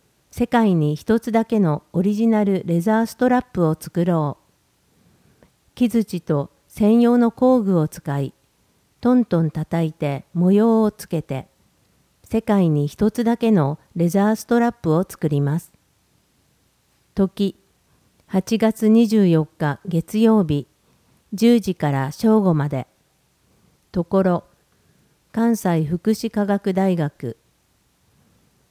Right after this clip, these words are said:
対象と定員、市内在住の小学生。一年生、二年生は必ず保護者同伴。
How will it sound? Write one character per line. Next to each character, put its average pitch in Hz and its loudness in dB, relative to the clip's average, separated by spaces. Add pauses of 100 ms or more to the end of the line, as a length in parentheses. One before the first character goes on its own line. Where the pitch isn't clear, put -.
(120)
対 208 2
象 208 0
と 190 -2
定 190 0
員、 175 0 (880)
市 - -2
内 220 4
在 175 0
住 175 2
の 165 0
小 202 2
学 208 -2
生。 139 -8 (1500)
一 233 -2
年 247 4
生、 156 0
二 165 2
年 214 2
生 160 0
は 147 -4 (260)
必 185 0 (280)
ず 165 -2
保 185 -2
護 220 2
者 165 -2
同 147 0
伴。 156 -4